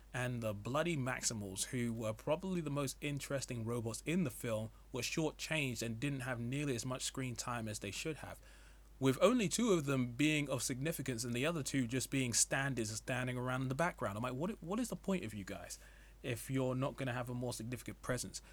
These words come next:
Whenever you have a large cast of characters, whether they be human, robot, or otherwise, you have to do a good balancing act, and I don't feel like this film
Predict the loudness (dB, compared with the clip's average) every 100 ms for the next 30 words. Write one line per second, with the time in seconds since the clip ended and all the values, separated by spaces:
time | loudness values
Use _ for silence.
0 | -20 -20 -20 -14 0 2 4 4 2 4
1 | 4 4 4 4 2 0 -2 -2 0 0
2 | -2 -2 -2 -2 -2 -4 -4 -4 -2 -4
3 | -2 -6 -6 -2 0 0 -2 -2 -2 -2
4 | -2 -2 -2 -2 -4 -6 -6 -6 -2 -2
5 | -2 -6 -4 -2 -2 -4 -4 -2 -4 -4
6 | -10 -10 -12 -10 -8 -6 -6 -4 -2 -2
7 | -2 -6 -8 -8 -6 -6